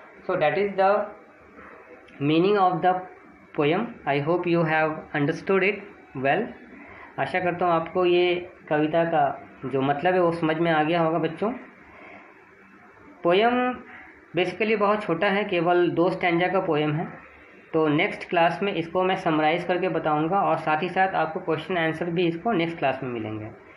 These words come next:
So that's all for today students। Stay fit, keep learning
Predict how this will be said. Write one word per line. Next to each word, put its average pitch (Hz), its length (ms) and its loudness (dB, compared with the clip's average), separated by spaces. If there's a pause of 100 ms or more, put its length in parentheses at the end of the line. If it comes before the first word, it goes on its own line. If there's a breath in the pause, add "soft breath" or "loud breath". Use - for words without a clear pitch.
(280 loud breath)
So 143 160 -2
that's 143 260 2 (180)
all 165 160 2
for 196 300 -4
today 190 180 -2
students। 202 400 -4 (880)
Stay 180 200 0 (100)
fit, 220 140 0 (880)
keep 180 180 0
learning 180 340 4